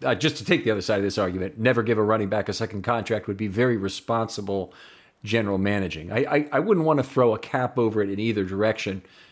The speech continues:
you know, a blanket over in either direction, say you always make the decision one way, you always make the decision the other. But,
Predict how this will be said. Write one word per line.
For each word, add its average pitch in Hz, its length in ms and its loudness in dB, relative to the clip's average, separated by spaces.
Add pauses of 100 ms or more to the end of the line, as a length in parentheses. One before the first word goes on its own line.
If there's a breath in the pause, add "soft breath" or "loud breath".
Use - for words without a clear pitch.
you 104 80 -4
know, 98 140 2
a 92 40 0
blanket 123 380 2
over 101 160 4
in 98 80 0
either 95 160 -2
direction, 101 360 0
say 104 120 -2
you 98 180 0
always 101 280 0
make 95 160 -6
the 95 80 -8
decision 95 400 -4
one 98 160 -2
way, 95 140 -2
you 92 100 -4
always 92 260 -4
make 90 140 -6
the 87 80 -6
decision 90 360 -6
the 95 80 -2
other. 98 280 0
But, 92 240 -8